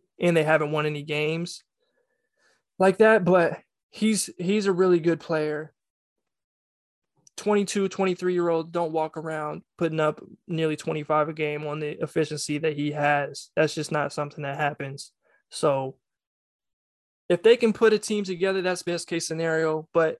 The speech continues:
ultimately, they're going, if they do decide to move on from him because they like Garland or just because of the roster construction, they need to get high value out of him. Not any of this,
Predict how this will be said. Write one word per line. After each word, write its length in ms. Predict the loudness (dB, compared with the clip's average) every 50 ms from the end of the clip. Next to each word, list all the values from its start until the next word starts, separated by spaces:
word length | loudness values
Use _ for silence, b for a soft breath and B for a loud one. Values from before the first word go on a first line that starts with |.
| _
ultimately, 520 | -2 0 0 0 -2 -4 -6 -6 -4 -6 -4
they're 160 | -4 -4 -4
going, 260 | -2 -2 -2 -2 -2 -4
if 120 | -4 -4
they 160 | -4 -4 -4
do 260 | -4 -4 -4 -4 -6 -8
decide 300 | -10 -6 -2 -2 0 0
to 80 | -2
move 200 | -4 -6 -8 -6
on 120 | -6 -8 -8
from 140 | -8 -6 -6
him 140 | -4 -4
because 300 | -4 -6 -4 -2 0 0
they 120 | 2 2 2
like 200 | 2 0 0 0
Garland 480 | 0 2 2 2 2 0 -4 -8 -12 -16 b b b b b _
or 200 | 0 0 0 0
just 180 | -2 -4 -6
because 260 | -6 -6 -4 -2 -2 -2
of 60 | -2
the 100 | -2 -2
roster 320 | 0 -2 -2 -2 -4 -10
construction, 760 | -12 -12 -12 -8 -4 -4 -4 -4 -4 -8 -12 -12 -12 -14 -16 _ _ _ _ _ _ _ _ _ _ _ _ _ _ _ _ _ _ 4
they 140 | 6 6 6
need 160 | 6 4 2
to 100 | 0 0 2
get 180 | 2 2 2
high 240 | 2 2 2 2 2
value 380 | 2 -2 -4 -4 -4 -2 -2 -2
out 180 | 0 -2 -2
of 80 | -4 -8
him. 160 | -12 -14 -14 -16 -20 _ _ _ _ _ _ _ _ _
Not 160 | -2 -2 0
any 280 | 0 0 2 2 2 2
of 100 | 2 2
this, 340 | 0 -2 -2 -4 -6 -12